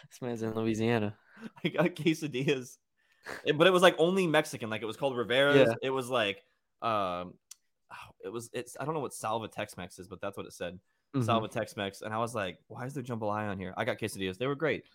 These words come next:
Speaker 2: but I
Speaker 1: Have you
Speaker 2: would
Speaker 1: ever gotten a burger from a Mexican
Speaker 2: They
Speaker 1: restaurant?
Speaker 2: had burgers there too,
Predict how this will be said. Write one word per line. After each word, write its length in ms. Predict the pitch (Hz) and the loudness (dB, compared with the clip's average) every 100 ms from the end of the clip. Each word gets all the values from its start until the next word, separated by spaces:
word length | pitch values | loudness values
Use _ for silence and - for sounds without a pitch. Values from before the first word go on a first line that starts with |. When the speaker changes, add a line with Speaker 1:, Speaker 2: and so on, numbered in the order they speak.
| _ - | _ -4
Speaker 2:
but 180 | 95 - _ _ _ _ - | -2 -4 _ _ _ _ 0
I 60 | - | 6
Speaker 1:
Have 80 | 139 | 8
you 60 | |
Speaker 2:
would 20 | 165 | 8
Speaker 1:
ever 140 | 170 | 8
gotten 400 | 139 147 147 139 120 | 8 8 8 4 0
a 80 | |
burger 480 | 113 120 127 123 113 | 4 8 8 8 4
from 320 | 104 117 107 | 2 2 2
a 240 | 104 101 110 - | 0 -2 -8 -8
Mexican 380 | 123 107 - 107 | -6 -4 -6 -4
Speaker 2:
They 80 | |
Speaker 1:
restaurant? 260 | 104 - 110 | -4 -2 0
Speaker 2:
had 120 | 110 | 2
burgers 260 | 107 107 104 | 2 2 2
there 100 | 101 | 0
too, 300 | - 104 92 | 0 -4 -4